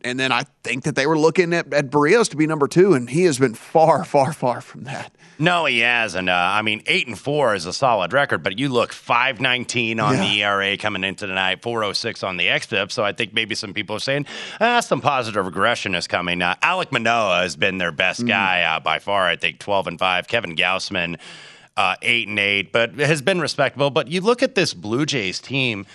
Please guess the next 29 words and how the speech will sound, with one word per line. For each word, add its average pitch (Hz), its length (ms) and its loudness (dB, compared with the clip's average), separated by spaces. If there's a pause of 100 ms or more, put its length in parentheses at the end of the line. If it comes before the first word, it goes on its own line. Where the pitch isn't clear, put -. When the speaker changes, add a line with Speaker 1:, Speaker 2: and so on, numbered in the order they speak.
(320)
Speaker 2:
this 240 180 2
team 302 340 -2
loses 160 400 0
a 110 60 -2
lot 92 320 2
of 90 80 -6
games 87 440 -2
that 85 120 -8
you 90 160 -6
feel 95 240 -6
like 85 220 -2
they 92 160 -2
should 87 200 -8
win. 78 380 -2
Remember 151 420 0
when 175 220 0
the, 131 160 0
uh, 98 160 0
Kansas 123 380 -4
City 117 180 -6
Royals, 101 400 0
I 90 80 0
think 127 160 -4
it 135 60 0
was 85 200 -6
maybe 85 300 -4
three 107 300 -10
Thursdays 104 560 -6
ago, 82 500 -4